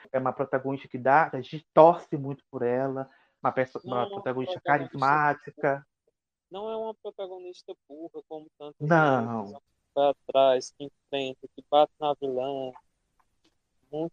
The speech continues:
Speaker 2: interessante a protagonista. Mas eu queria, eu morri, eu acho, é, o Agnaldo falando, né,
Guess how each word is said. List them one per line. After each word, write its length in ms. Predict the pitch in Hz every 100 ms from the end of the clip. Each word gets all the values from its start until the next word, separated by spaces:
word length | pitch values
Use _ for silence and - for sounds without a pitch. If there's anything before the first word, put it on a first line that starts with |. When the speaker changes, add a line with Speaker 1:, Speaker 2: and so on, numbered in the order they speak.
| _
Speaker 2:
interessante 440 | - 151 156 135 -
a 200 | 135 127 -
protagonista. 640 | - 135 131 131 131 _ _
Mas 220 | 147 156 170
eu 80 | 160
queria, 280 | 185 175 - _ _ _ _ _ _
eu 120 | 151 156
morri, 580 | 175 196 - 151 170 156 _
eu 160 | 143 139
acho, 260 | 139 -
é, 100 | 127 127 - 127
o 160 | 135 139
Agnaldo 380 | 139 - 143 -
falando, 460 | - 170 160 143 151 123
né, 80 | -